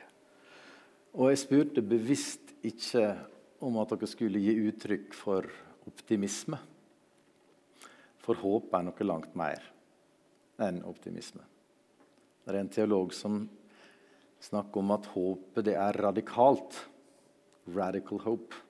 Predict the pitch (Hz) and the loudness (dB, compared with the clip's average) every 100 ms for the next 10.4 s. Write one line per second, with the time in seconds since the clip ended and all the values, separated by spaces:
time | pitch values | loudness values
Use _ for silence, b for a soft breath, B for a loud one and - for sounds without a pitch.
0 | _ _ _ _ _ - 92 95 - 101 | _ _ _ _ _ -10 -6 -6 0 2
1 | 104 104 - B B B B - 113 98 | 2 0 -6 B B B B -2 0 0
2 | 104 101 110 117 - 107 104 107 - 117 | 0 0 2 2 0 0 2 0 0 0
3 | 117 - - - - _ _ _ _ _ | 0 -4 -18 -20 -20 _ _ _ _ _
4 | _ _ _ - 104 95 - - - - | _ _ _ -4 -2 -2 -2 -6 -6 -2
5 | 113 92 90 87 87 - 98 90 95 - | -2 0 0 -2 -4 -6 -4 -4 -4 2
6 | 151 139 - - - - _ _ _ B | 4 4 0 -18 -20 -20 _ _ _ B
7 | B B B B - 98 92 90 87 85 | B B B B -10 -4 -2 -2 -4 -8
8 | - - 104 98 - - 143 147 - - | -14 -2 0 0 -6 -2 -2 -2 -8 -18
9 | - - 107 98 95 101 - 104 - 104 | -20 -10 -4 -2 -2 -4 -4 -6 -6 -4
10 | 95 98 101 | -2 -2 -2